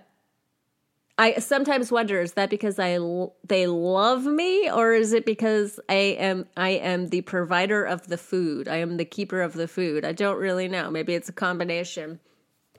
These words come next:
But something I do that just cracks me up is I'll get the brush and I'll just sit down and hold the brush up, and they come running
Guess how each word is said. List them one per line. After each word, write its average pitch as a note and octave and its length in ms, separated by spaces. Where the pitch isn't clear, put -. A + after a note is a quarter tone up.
But A3+ 180
something A#3+ 340
I G3 140
do F#3 720
that - 120
just F3+ 260
cracks F#3+ 340
me F#3+ 120
up F3 160
is - 160
I'll E3+ 160
get F3+ 300
the F3+ 60
brush E3 720
and G3+ 140
I'll F#3 100
just G#3 320
sit A3 260
down F#3 460
and F3 140
hold F#3 280
the F#3 80
brush F3 380
up, A#3 240
and F#3 160
they F#3 100
come G3+ 440
running A#3 580